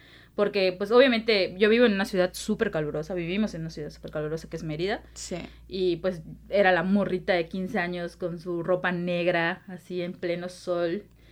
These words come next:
Speaker 1: pantalón,
Speaker 2: Sí, yo creo que
Speaker 1: panchonchotes.
Speaker 2: se acostumbraron a que eras
Speaker 1: Sí.
Speaker 2: una persona, pues, diferente.
Speaker 1: Sí, y, pues, no lo ven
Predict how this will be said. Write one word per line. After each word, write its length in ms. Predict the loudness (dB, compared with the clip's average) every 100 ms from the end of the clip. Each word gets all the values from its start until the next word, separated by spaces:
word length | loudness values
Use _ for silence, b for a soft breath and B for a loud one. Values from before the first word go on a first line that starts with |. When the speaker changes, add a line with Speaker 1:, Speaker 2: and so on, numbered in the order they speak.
| b b -8
Speaker 1:
pantalón, 800 | -4 -4 -2 0 0 -2 -4 -8 b b b b b b b 2
Speaker 2:
Sí, 160 | 4 6
yo 140 | 6
creo 180 | 6 8
que 100 | 8
Speaker 1:
panchonchotes. 360 | 8 4 4
Speaker 2:
se 80 | 6
acostumbraron 840 | 6 6 2 0 0 4 6 6 4
a 160 | 2
que 280 | -2 0 4
eras 200 | 4 4
Speaker 1:
Sí. 100 | 4
Speaker 2:
una 180 | 2 2
persona, 680 | -2 -2 -2 0 0 -2 -6 b b b b b b 0
pues, 220 | 0 0
diferente. 680 | 0 0 2 0 -2 -6 -4
Speaker 1:
Sí, 340 | 4 4 4 -4
y, 240 | -4 -2 -2
pues, 200 | -4 -4
no 160 | -2
lo 100 | 2
ven 300 | 4 4 2